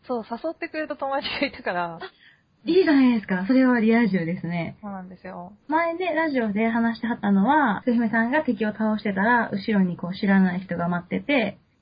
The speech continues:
Speaker 2: あの、弱ってきたら、
Speaker 1: そうそうそう。
Speaker 2: なんか手柄を横取りされるっていう。
Speaker 1: わーっていう。
Speaker 2: <laughs> 悲しい。
Speaker 1: まあなんかあの、黒い狼に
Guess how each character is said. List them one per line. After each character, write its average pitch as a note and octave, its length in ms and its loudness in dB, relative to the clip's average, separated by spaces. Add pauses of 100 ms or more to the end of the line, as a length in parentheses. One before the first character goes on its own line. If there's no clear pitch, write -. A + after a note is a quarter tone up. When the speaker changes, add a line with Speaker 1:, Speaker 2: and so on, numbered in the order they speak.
Speaker 2:
あ G3 80 2
の、 F#3+ 180 2
弱 G#3 220 4
っ G3+ 80 -6
て G3+ 120 -4
き G3 80 -18
た F3+ 140 -4
ら、 B3+ 320 4 (200)
Speaker 1:
そ A3 60 -10
う G3 40 -10
そ - 120 -12
う E3+ 120 -12
そ F#3 260 -14 (120)
う。 - 20 -20
Speaker 2:
な G3 60 2
ん F#3+ 40 2
か - 200 -8
手 G3 140 4
柄 F3+ 260 0
を D#3 60 -2
横 F#3 260 2
取 F3+ 140 -2
り D#3+ 60 -8
さ F#3+ 100 2
れ F3+ 120 2
る G#3 120 0
っ G#3+ 100 -6
て G3+ 60 2
い F3 120 0
う。 F3 60 -4
Speaker 1:
わ F3+ 100 -6
ー F3+ 40 -12
っ - 20 -16
て - 160 -16
い E3+ 320 -8
う。 E3+ 60 -16 (180)
Speaker 2:
<laughs> - 1200 -6 (920)
悲 B3 140 2
し - 60 0 (640)
い。 A#3+ 40 -10
Speaker 1:
ま A3 160 0
あ G3+ 40 0
な G3 140 -2
ん F#3+ 60 -6
か F#3 120 0
あ F3+ 60 -4
の、 F3 380 -4 (340)
黒 B3+ 320 4
い A#3+ 60 6
狼 G#3+ 420 2
に F#3+ 340 -6